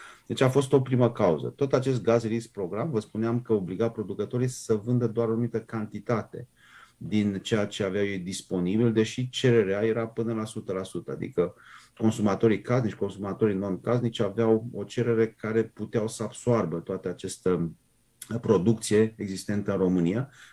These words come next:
dar Gas Lease Program nu permitea producătorilor să vândă, uh, toată cantitatea. Acest fapt a creat o falsă diferență între cerere și oferte. Atunci când, uh,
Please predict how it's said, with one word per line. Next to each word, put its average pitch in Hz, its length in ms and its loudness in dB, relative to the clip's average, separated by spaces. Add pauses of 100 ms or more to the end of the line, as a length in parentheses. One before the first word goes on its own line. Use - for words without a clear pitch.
(100)
dar 113 260 4
Gas 131 260 2
Lease 131 200 -2
Program 135 320 2
nu 165 180 2
permitea 104 580 -2
producătorilor 101 720 0
să 113 180 2
vândă, 104 540 -2
uh, 95 140 -8
toată 104 280 -2
cantitatea. 90 640 -8 (440)
Acest - 340 0
fapt 151 320 4
a 135 120 4
creat 120 460 2
o 127 100 4
falsă 127 500 2
diferență 98 520 -6
între 92 200 -4
cerere 95 300 -2
și - 140 -8
oferte. 123 520 -4
Atunci 110 400 0
când, 101 240 0
uh, 95 140 6